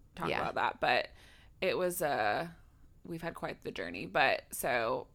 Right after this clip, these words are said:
Speaker 2: But you guys have pushed through and really just, like,
Speaker 1: We
Speaker 2: I
Speaker 1: have.
Speaker 2: mean, it's amazing where you are <laughs> now.
Speaker 1: It, it's
Speaker 2: Truly.
Speaker 1: great. Well, I guess we can just, we can just go ahead and talk about, I'll,
Speaker 2: Yeah.
Speaker 1: I'll just talk about it. So
Speaker 2: Yeah.
Speaker 1: we,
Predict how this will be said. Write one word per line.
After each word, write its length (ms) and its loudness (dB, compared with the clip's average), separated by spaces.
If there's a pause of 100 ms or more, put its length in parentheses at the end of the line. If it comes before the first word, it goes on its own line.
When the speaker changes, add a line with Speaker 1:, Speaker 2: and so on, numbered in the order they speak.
(140)
Speaker 2:
But 160 0
you 160 -6
guys 300 -2
have 200 -2
pushed 360 -4
through 340 -2
and 320 -4
really 460 -6
just, 380 -8
like, 280 -12
Speaker 1:
We 80 -12
Speaker 2:
I 60 -6
Speaker 1:
have. 120 -8
Speaker 2:
mean, 340 -10
it's 180 -6
amazing 500 -6
where 120 -8
you 180 -6
are 120 0
<laughs> 200 2
now. 180 6
Speaker 1:
It, 60 4
it's 180 2
Speaker 2:
Truly. 300 10
Speaker 1:
great. 260 10
Well, 80 10
I 80 12
guess 160 6
we 80 6
can 80 10
just, 160 10
we 60 4
can 100 4
just 100 0
go 80 2
ahead 60 4
and 80 -2
talk 180 0
about, 180 -6
I'll, 120 6
Speaker 2:
Yeah. 140 8
Speaker 1:
I'll 140 8
just 100 -2
talk 100 -2
about 140 -4
it. 60 -4
So 160 10
Speaker 2:
Yeah. 60 6
Speaker 1:
we, 360 10